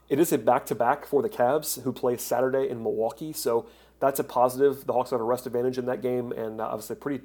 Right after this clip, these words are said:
pretty tricky travel back-to-back for Cleveland. Um, but the Hawks did lose in Cleveland in October. That loss looks better now because Cleveland is better than we thought they were gonna be.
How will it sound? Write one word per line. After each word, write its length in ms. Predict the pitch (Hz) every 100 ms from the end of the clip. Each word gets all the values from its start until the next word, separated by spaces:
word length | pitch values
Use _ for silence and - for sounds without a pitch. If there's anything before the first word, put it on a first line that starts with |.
| - -
pretty 160 | 247
tricky 320 | 247 - 127
travel 520 | 117 - 127 127 120 113
back-to-back 520 | - 120 120 117 107 - - - _ -
for 100 | 117
Cleveland. 440 | 135 123 101 104 _ _ _ -
Um, 300 | 131 120 117 -
but 120 | 147
the 60 | 127
Hawks 180 | 143
did 120 | 160 131
lose 280 | 143 147
in 180 | - 147
Cleveland 380 | 151 170 202 190
in 80 | 135
October. 480 | 123 - 147 190 202
That 280 | 123 - 131
loss 280 | 127 -
looks 180 | 135 -
better 300 | - 127 135
now 200 | 127 143
because 220 | 147 127
Cleveland 320 | - 131 120 120
is 140 | 120
better 280 | - 120 143
than 140 | 131
we 80 | 120
thought 200 | 123 135
they 60 | 135
were 60 |
gonna 160 | 113 107
be. 240 | 113 107